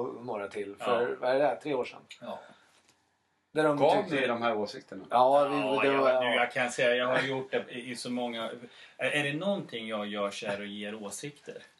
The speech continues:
Speaker 2: kan jag säga.
Speaker 1: <laughs>
Speaker 2: Alltså, det, i, i, i sån grad, alltså jag tycker det är viktigt. Man måste, om, om man vill få förändring till stånd så måste man ju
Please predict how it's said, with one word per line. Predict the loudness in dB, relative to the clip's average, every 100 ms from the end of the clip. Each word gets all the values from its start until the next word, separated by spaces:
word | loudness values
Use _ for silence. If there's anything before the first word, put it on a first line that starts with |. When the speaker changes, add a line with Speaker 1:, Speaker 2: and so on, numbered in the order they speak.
| _
Speaker 2:
kan | -8
jag | -4 4
säga. | 4 6 2 -2 -6
Speaker 1:
<laughs> | -6 0
Speaker 2:
Alltså, | 2 2 0 -4 -4
det, | -4 -2
i, | -4 -10 -14 -6
i, | -6 -4 -8
i |
sån | -4 -4 -4 -4
grad, | -2 -2
alltså | -4 -6
jag | -6
tycker | -8 -12 -10
det |
är | -10
viktigt. | -10 -10 -10
Man | -8 -8
måste, | -8 -8 -4 -4 -4 -8 -16 -16
om, | -14 -10
om | -6
man | -4 -4
vill | -6 -8 -12
få | -16 -14
förändring | -8 -6 -6 -10 -16
till | -20
stånd | -8 -8 -8 -12
så | -18
måste | -16 -16 -16 -14
man | -14
ju | -14